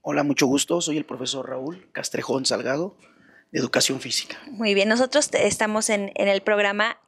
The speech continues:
Speaker 2: Historias Exitosas y sin duda la historia que hoy nos vienen a contar es una historia exitosa. Nos van a platicar de cómo acompañaron al equipo femenil de fútbol a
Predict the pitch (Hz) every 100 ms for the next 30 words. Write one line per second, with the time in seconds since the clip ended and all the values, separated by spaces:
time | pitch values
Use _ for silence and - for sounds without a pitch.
0 | _ 214 - - 226 247 240 214 196 -
1 | 214 202 190 190 - - - - - -
2 | _ 226 - 240 233 240 285 262 359 -
3 | _ - 208 208 - 240 262 254 226 226
4 | 214 220 208 - 185 180 208 220 208 196
5 | - 190 202 - - - - - _ _
6 | - - - - 220 240 262 254 220 208
7 | - 220 226 226 247 240 285 294 214 196
8 | 196 196 202 190 233 - _ 202 190 196
9 | - 220 - 233 233 - 196 190 185 190
10 | 277 - 202 190 196 - 254 214 190 208
11 | 269 - _ _ 220 247 294